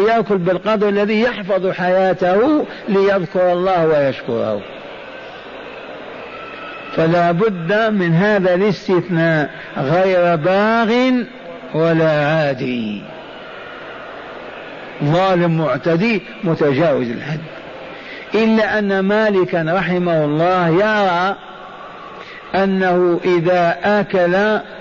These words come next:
لا بأس أن يشبع، لكن ليس رغبة في الأكل من هذا الحرام، وإنما يعرف أن الطريق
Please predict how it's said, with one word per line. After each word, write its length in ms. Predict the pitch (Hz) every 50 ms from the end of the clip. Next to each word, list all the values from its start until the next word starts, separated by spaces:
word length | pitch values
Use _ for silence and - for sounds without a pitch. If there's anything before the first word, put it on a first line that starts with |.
| - - - - - - - - - -
لا 320 | 160 170 180 180 185 180
بأس 420 | 170 160 190 185 180 180 160 - 180 180 156 - -
أن 480 | 185 196 202 202 202 196 190 185 170 - - -
يشبع، 600 | 160 180 175 165 151 - - 127 120 131 113 101 98 - - - - - - - - - - - - - - - - - - -
لكن 480 | 165 165 165 160 190 185 180 180 180
ليس 360 | 190 220 240 240 233 180 - 214 202 202 202 190 - - -
رغبة 520 | 160 175 202 233 233 196 185 202 196 208 185
في 380 | 160 - 196 196 190 185 180
الأكل 400 | 180 185 185 - 214 220 - 202
من 180 | 190 180 180 175
هذا 240 | 175 190 190 165 175
الحرام، 640 | 160 - 170 165 165 165 165 160 156 156 165 175 - - - - - - - - - - - - - - - - - - - - - - - - - - - -
وإنما 680 | - 156 165 160 170 180 190 190 190 185 185 190 190 196
يعرف 380 | 214 233 220 202 202 185 156
أن 140 | 185 180 175
الطريق 580 | 175 170 170 - 170 180 196 208 208 196 -